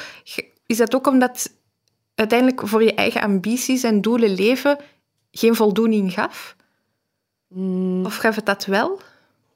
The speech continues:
Speaker 2: Ehm, ja, dat zal wel, dat zal wel zo zijn, inderdaad, ja. Ehm, maar voor mij was het vooral,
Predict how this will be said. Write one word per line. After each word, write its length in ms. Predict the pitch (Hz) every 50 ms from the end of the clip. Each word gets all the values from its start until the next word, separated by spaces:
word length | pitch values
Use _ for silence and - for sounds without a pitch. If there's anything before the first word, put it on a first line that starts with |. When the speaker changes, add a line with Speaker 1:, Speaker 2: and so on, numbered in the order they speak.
| _ _ _ _
Speaker 2:
Ehm, 500 | - 185 180 175 180 180 175 180 175 175 - - _
ja, 320 | - - 170 156 151 160 170 170 _ _
dat 160 | _ 185 185 180
zal 200 | - 185 180 180
wel, 380 | 180 175 175 175 170 165 - -
dat 140 | 185 180
zal 160 | - - 180 175
wel 140 | 170 170
zo 100 | 160 165
zijn, 220 | 156 147 165 170 190
inderdaad, 520 | 202 196 190 180 165 160 160 165 165 -
ja. 240 | - 175 160 165 160 - - - - - - - _ _
Ehm, 600 | _ - 165 165 165 160 160 156 156 165 156 151 151 - _ _ _ _ _
maar 200 | - 175 190 196
voor 160 | 175 190 185
mij 200 | 180 180 180 202
was 120 | 226 226 214
het 140 | 208 208
vooral, 600 | - - 185 185 175 190 202 214 214 196 - -